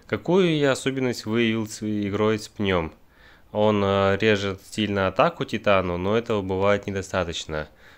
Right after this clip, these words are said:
Чтобы, если камушка мало, э, мало летит камней в слабое место, м, или же у вас нету хиллера, дамага, разгонщика камней в команде, то бывает, ты не, не успева-,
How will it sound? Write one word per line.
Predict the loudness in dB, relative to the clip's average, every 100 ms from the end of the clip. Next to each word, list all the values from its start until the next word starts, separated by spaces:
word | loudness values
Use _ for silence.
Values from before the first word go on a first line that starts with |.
| -20
Чтобы, | -8 -4 -2 0 0 0 0
если | -2 -4 -2
камушка | 0 0 0 -2 0 2
мало, | 2 2 2 -2 -4 -14 -20 -12
э, | -4 -2 0
мало | -2 -6 -2 0 0
летит | -2 -4 -6
камней | -2 -2 -2 -2 -2 -2 -6
в |
слабое | 0 0 2 0
место, | 0 -2 -4 -2 -2 -2 -8 -20 -20 -20 _ -12
м, | -8 -6 -6
или | -4 -4 -4
же | -2 -2
у |
вас | 0 -2 -2
нету | -2 -2 -2 -2 0 0 -2
хиллера, | -4 -4 -2 0 2 4 4 2 2 -2 -2
дамага, | -2 0 0 2 2 2 2 0
разгонщика | -2 -4 -4 -6 -6
камней | -4 -4 -2 -2
в | -2
команде, | -2 0 0 -2 -4 -6 -10 -20 -20 -4
то | 0 0
бывает, | 0 -2 2 4 4 0
ты | -4
не, | -4 -4
не | -4
успева-, | -4 -6 -2 0 0